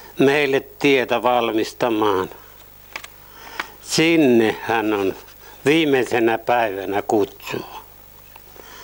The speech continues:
Jeesuksen omat. Ne, jotka uskovat häneen, pääsevät taivaaseen. Taivas on pyhä paikka.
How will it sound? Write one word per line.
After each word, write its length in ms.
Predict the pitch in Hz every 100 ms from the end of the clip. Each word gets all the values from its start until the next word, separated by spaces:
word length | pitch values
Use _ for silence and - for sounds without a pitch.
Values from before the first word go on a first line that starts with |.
| - - - - - -
Jeesuksen 720 | 131 135 110 107 - 113 -
omat. 640 | 127 117 107 101 110 - - - - - - -
Ne, 380 | 143 165 160 - - - - - -
jotka 380 | 139 135 - 135
uskovat 640 | 143 - 131 120 117 -
häneen, 560 | 127 127 104 104 113 117 - - - - - - - - -
pääsevät 640 | 147 151 - 117 120 -
taivaaseen. 1000 | 135 120 107 98 101 101 - 143 117 98 - - - - - - - - -
Taivas 520 | 151 165 170 170 -
on 140 | 160
pyhä 480 | - 185 165 165 135
paikka. 800 | - 123 120 104 - - -